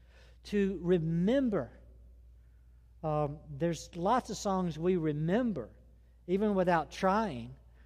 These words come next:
and God is using that for our good and for our edification. Like, uh, you agree with me on that, but I give a quick illustration of it. Um, how many of you remember a sermon by Char-, uh, John Wesley? Does anybody know any sermon by John Wesley?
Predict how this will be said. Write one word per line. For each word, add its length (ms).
and 120
God 260
is 220
using 520
that 320
for 160
our 180
good 380
and 120
for 120
our 160
edification. 760
Like, 240
uh, 60
you 460
agree 240
with 240
me 60
on 120
that, 160
but 100
I 60
give 160
a 60
quick 260
illustration 680
of 160
it. 100
Um, 320
how 160
many 160
of 100
you 200
remember 580
a 40
sermon 760
by 140
Char-, 440
uh, 360
John 440
Wesley? 320
Does 100
anybody 260
know 280
any 260
sermon 400
by 140
John 220
Wesley? 280